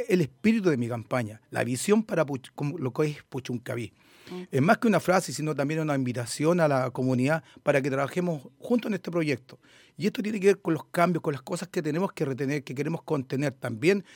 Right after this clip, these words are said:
Speaker 1: Seguramente hay cosas que queremos resguardar. Y esa es una mirada integral que queremos entregar de ahí para Puchuncaví.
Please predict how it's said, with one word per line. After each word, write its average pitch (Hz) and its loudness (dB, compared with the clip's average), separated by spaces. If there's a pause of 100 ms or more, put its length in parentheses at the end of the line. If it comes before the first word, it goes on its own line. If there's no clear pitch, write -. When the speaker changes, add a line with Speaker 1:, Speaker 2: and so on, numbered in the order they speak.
(160)
Speaker 1:
Seguramente 170 0 (340)
hay 156 -2
cosas 190 -4
que 156 -10
queremos 190 0
resguardar. 139 -4 (180)
Y 156 -4
esa 240 2
es - -8
una 185 -2
mirada 180 0
integral 143 -4
que 175 -14
queremos 160 -4
entregar 143 -4
de 135 -2 (220)
ahí 139 0
para 127 -2
Puchuncaví. 117 -8